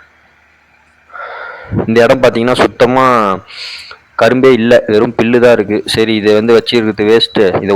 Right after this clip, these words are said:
ஓட்டிடலாம் அப்படின்னு சொல்லிட்டு டிராக்டர் விட்டு ஓட்டிட்டு இருந்தேன். ஏன் நம்ம வீட்டுக்கு எதனா மல்லாட்டை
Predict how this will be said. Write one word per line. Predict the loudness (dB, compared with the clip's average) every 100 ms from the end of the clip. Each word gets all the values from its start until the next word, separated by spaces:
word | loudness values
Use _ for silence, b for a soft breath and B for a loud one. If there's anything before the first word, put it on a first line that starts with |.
| 2
ஓட்டிடலாம் | 2 0 0 0
அப்படின்னு | -2 -4 -4
சொல்லிட்டு | -4 -2 0
டிராக்டர் | 0 -2 -2 -4
விட்டு | 2 2
ஓட்டிட்டு | 2 -4 -6
இருந்தேன். | -6 -4 -6 -10 B B B B -20 _ -4 -2
ஏன் | 0 -2
நம்ம | -2 0
வீட்டுக்கு | 0 0 0
எதனா | 0 -2
மல்லாட்டை | 2 2 2